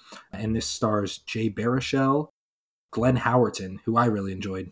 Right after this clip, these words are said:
We can talk about that later. Uh, and the director, Matt Johnson, is also in it. And, uh, really interesting casting in Cary Elwes. I would not coin him to be in this movie, but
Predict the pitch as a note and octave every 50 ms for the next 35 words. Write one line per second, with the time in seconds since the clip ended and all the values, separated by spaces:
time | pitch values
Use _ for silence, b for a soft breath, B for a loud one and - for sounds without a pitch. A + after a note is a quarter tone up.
0 | - - A2+ G#2 - G#2 - G#2 F#2+ - G2 F#2+ F2+ - - F#2+ F#2 F#2+ G2 G2
1 | F#2+ F#2+ F#2 b b b b b b b - A2+ A2 A2 G#2 G#2 G#2 G#2 - -
2 | - B2 A#2 A2 A2 G#2+ G#2+ G#2+ G2+ F#2+ - A#2+ G#2+ - G2+ G2+ - - - G#2+
3 | G2 F2+ F#2+ F#2+ G2+ - - - G2+ - - - - - G2 G2 - - - -
4 | F#2+ G2 - - F#2+ G2 G2+ G2+ G2 F#2+ - _ _ - A2 G#2+ G#2 G#2 G2 A2+
5 | - G#2+ G#2+ G#2 G2+ G2+ G2 F#2 - _ _ _ _ _ A#2 B2 D#3+ F3+ A3 G#3+
6 | F#3+ C#3+ G#2+ - - _ _ - C#3 C3 C3 - C3 - - - B2 A#2+ A#2 A2+
7 | A2 A2 - _ _ _ - - - B2 A#2 - - A2+ G#2 G#2 G2+ G2 - -
8 | - A#2+ A#2+ B2 A#2 - A2 A#2 A#2+ A2+ F#2+ - - - - - - A#2 - A#2
9 | A2+ A2 A2 G#2 A#2 A#2+ B2 - - - _ _ _ _ - _ - - - _
10 | - - C3 B2 A2+ G2 B2 A#2+ A2 - G#2+ G2+ A2 A2+ A2+ G#2 G#2 G2 - -
11 | A2 G#2+ G#2+ G2 - C3+ C3 - _ - G#2 F#2+ F2+ -